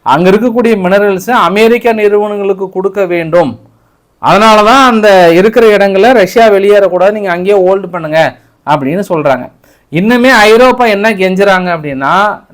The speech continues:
ட்ரம்ப் அவர்களே கொஞ்சம் இறங்கி வாங்க, பெரிய அண்ணனே கொஞ்சம் இறங்கி வாங்க, எங்க கிட்ட பேசுங்க, எங்க கருத்துக்களை காது கொடுத்து கேளுங்க அப்படின்னா, "எல்லாம் தள்ளி போங்க, தள்ளி போவாங்கன்னு சொல்லிட்டேன்,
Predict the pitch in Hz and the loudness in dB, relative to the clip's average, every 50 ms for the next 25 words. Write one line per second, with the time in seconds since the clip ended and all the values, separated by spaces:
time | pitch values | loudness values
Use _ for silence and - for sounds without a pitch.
0 | _ _ 156 156 175 165 190 180 175 170 175 170 160 - 185 180 185 196 202 202 | _ _ -10 -10 -4 -2 0 0 0 0 -2 -4 -4 -4 -4 -4 -4 -4 -2 -2
1 | 175 160 156 175 180 185 180 170 160 156 143 135 123 120 113 - _ _ _ _ | 0 0 0 -2 -2 -4 -4 -4 -4 -4 -6 -8 -10 -10 -14 -20 _ _ _ _
2 | _ - 156 175 190 202 196 202 202 208 214 214 196 147 117 - _ _ _ _ | _ -4 -2 0 0 0 0 0 0 0 0 0 0 -2 -4 -6 _ _ _ _
3 | _ _ _ _ - 165 190 208 196 233 208 190 175 185 185 190 185 180 170 165 | _ _ _ _ -6 -4 -4 -2 0 2 2 4 2 2 0 0 0 0 0 -2
4 | 156 147 147 165 190 220 247 226 247 226 240 240 - 220 208 220 214 220 208 180 | 0 0 0 0 2 2 2 2 2 0 0 0 0 0 0 0 0 -2 -6 -4
5 | 156 147 135 123 127 - _ _ _ _ _ _ _ - 151 185 202 202 208 - | -4 -2 -4 -4 -6 -12 _ _ _ _ _ _ _ -4 -2 0 0 0 0 0
6 | - 202 220 214 220 240 226 240 233 220 196 180 185 202 208 202 202 196 196 190 | 2 2 2 2 2 2 2 2 2 2 2 2 2 2 2 0 -2 -4 -4 -6
7 | 196 - - 180 190 202 202 190 185 180 160 156 156 143 151 185 233 247 240 - | -8 -6 -2 0 0 0 0 -2 -2 -4 -6 -6 -6 -4 -4 -4 -4 -4 -8 -14
8 | _ _ _ _ _ _ _ _ _ - 147 165 160 160 156 165 160 156 151 147 | _ _ _ _ _ _ _ _ _ -8 -6 -4 -2 -2 -2 -2 -2 -4 -6 -8
9 | 143 147 - _ _ - 165 160 185 208 214 220 220 175 - 185 185 180 180 185 | -10 -12 -16 _ _ -2 0 2 2 2 2 2 2 2 2 2 2 2 2 0
10 | 190 196 185 190 170 151 151 143 175 214 220 220 | -2 -4 -4 -4 -4 -4 -2 0 0 -2 -2 -4